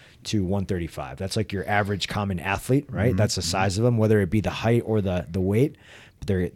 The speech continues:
Speaker 1: there's a lot more of the bantamweight. So then when you get into the top fifteen, it's like you had a lot more to choose from, right? Whereas in these other weight classes, you didn't have as much to choose from.
Speaker 2: Sure.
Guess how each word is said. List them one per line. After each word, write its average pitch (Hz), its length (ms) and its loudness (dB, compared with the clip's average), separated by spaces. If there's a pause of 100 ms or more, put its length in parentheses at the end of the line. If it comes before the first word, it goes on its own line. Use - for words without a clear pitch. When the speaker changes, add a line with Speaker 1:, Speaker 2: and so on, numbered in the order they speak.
Speaker 1:
there's 95 380 0
a 98 60 -2
lot 113 260 4
more 120 320 4
of 92 100 0
the 101 80 -2
bantamweight. 85 520 -4
So 104 120 -4
then 104 220 0
when 104 140 0
you 104 80 0
get 113 160 2
into 113 160 0
the 98 80 -4
top 98 260 -4
fifteen, 127 400 -4
it's 101 160 -4
like 90 240 -4 (920)
you 107 80 0
had 113 120 4
a 110 40 2
lot 107 200 2
more 104 100 0
to 85 80 -4
choose 107 260 -2
from, 71 280 -12 (120)
right? 80 300 -10
Whereas 87 380 -6
in 92 80 -4
these 95 160 -4
other 98 160 -4
weight 87 160 -6
classes, 87 360 -6
you 90 80 -4
didn't 80 140 -6
have 78 140 -8
as 80 100 -8
much 76 200 -10
to 76 60 -10
choose 69 240 -12
from. 67 280 -14
Speaker 2:
Sure. 82 300 -10